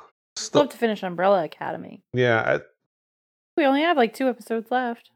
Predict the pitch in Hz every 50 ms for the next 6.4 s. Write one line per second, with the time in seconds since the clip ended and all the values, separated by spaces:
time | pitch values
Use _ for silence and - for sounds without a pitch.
0 | _ - 117 107 104 - 113 107 95 - - 98 95 92 95 98 - 123 131 131
1 | 127 127 - - - - - - - - - 139 151 165 165 160 151 143 127 107
2 | 98 117 117 117 117 - - - _ - - 107 - - 117 113 110 104 107 98
3 | - - 113 123 117 - - 127 123 120 113 113 113 113 113 113 113 113 110 104
4 | 107 104 101 101 98 92 - - - - - _ _ _ - 104 101 101 110 110
5 | 110 113 117 113 113 113 110 107 98 92 87 90 87 87 85 85 - 101 101 98
6 | 92 90 90 87 85 82 78 -